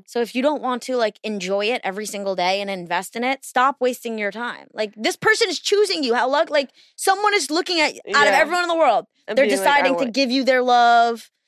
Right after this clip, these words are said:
Speaker 1: show up for you, pick up your call, answer your text.
Speaker 2: Mm-hmm.
Speaker 1: And you're just gonna,
Speaker 2: Yeah.
Speaker 1: like, the second you get used to their love, kind of toss them around a little bit.
Speaker 2: That's the thing. I don't think you should ever get used to someone's love.
Speaker 1: Yeah.
Speaker 2: You know what I mean?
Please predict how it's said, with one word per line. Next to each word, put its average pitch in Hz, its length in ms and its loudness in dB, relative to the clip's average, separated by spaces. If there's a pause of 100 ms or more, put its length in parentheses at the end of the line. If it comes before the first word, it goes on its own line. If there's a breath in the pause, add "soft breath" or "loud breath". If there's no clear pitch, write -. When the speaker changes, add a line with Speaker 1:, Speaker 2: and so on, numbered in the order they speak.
(160)
Speaker 1:
show 262 260 4
up 262 140 2
for - 160 -6
you, 254 440 -2
pick - 180 -4
up 294 140 -2
your 254 100 -8
call, 277 240 0
answer 254 260 -6
your 269 80 -4
text. 240 480 -6 (160)
Speaker 2:
Mm-hmm. 190 300 -12 (320)
Speaker 1:
And 262 180 2
you're 262 140 0
just 254 220 -6
gonna, 254 180 -4
Speaker 2:
Yeah. 247 40 -8 (180)
Speaker 1:
like, 226 100 -4 (100)
the 240 80 -2
second 262 420 -2
you 254 80 -4
get 240 180 -2
used 240 220 -8
to 254 60 -6
their 233 160 0
love, 214 400 0
kind 233 240 -2
of 214 240 -8
toss 220 300 -4
them 214 100 -8
around 180 340 -6
a 233 40 -8
little 247 180 -6
bit. 330 220 -6 (200)
Speaker 2:
That's 202 260 -4
the 262 80 -4
thing. 226 260 -4
I 196 100 -2
don't 208 180 -6
think 226 140 -10
you 208 80 -14
should 190 160 -10
ever 190 280 -6 (100)
get 175 180 -4 (220)
used - 640 -12
to 175 100 -12
someone's 151 480 -10
love. 147 400 -8 (220)
Speaker 1:
Yeah. 220 300 -2 (260)
Speaker 2:
You 220 100 -10
know 196 80 -2
what 180 100 -2
I 180 40 -4
mean? 175 260 -8